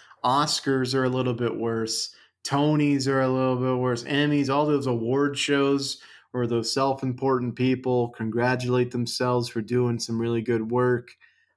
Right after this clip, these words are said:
All those have gotten a little bit worse over the years. I mean, besides the Will Smith,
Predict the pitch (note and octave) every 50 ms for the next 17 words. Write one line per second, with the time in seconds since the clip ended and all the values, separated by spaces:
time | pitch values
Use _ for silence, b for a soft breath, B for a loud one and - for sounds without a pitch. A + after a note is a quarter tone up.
0 | b _ - - D3 D#3+ E3 C#3+ D3 D3+ D#3 D3+ C#3 D3 C#3 C3 D3+ D3+ D3 D3
1 | C#3+ C#3+ C#3 C#3 D3 C#3+ C#3+ C#3 C3 C#3 C3+ C3+ C3+ C3+ B2+ B2+ - C3+ C3 B2+
2 | B2+ B2 B2 B2+ B2+ B2+ B2+ B2 B2 B2+ B2 A#2+ - - b b b b b b
3 | b b b - - G#2+ A2+ A2+ A2+ G#2+ G#2 - _ _ _ A#2+ A#2+ - - C3
4 | C3 C3 C3+ C3 B2+ A#2+ A#2+ - A#2+ A2 A2 A2 G#2 G#2 - - - B2+ B2 B2
5 | A#2+ A#2+ - - -